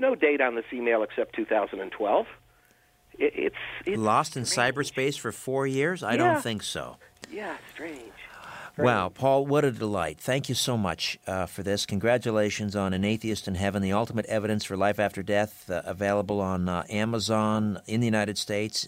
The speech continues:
Speaker 2: and, uh,
Speaker 1: And
Speaker 2: as
Speaker 1: in
Speaker 2: a
Speaker 1: Canada. And,
Speaker 2: and in
Speaker 1: uh,
Speaker 2: Canada.
Speaker 1: Amazon Kindle.
Speaker 2: Wow.
Speaker 1: Ebook.
Speaker 2: This is, uh, great job.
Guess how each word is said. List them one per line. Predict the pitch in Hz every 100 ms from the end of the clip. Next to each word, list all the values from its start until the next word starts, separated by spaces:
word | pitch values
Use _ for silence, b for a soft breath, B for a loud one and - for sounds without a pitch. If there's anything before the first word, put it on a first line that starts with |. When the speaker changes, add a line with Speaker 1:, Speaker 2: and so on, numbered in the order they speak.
| -
Speaker 2:
and, | 101 101 101 98
uh, | 101 95 95 95 -
Speaker 1:
And | 143
Speaker 2:
as |
Speaker 1:
in | 185
Speaker 2:
a |
Speaker 1:
Canada. | 185 202 202 170 98
And, | 107
Speaker 2:
and | 117 110 131
in |
Speaker 1:
uh, | 110
Speaker 2:
Canada. | 107 107 117
Speaker 1:
Amazon | 113 107 98 87 -
Kindle. | 131 87 - - _ _ _ _ - B B B B B B B -
Speaker 2:
Wow. | 98 80 -
Speaker 1:
Ebook. | 95 - - -
Speaker 2:
This | - 131 -
is, | 123 -
uh, | 123 117 117 113 101 - - _ _ -
great | 127 131
job. | - 107 80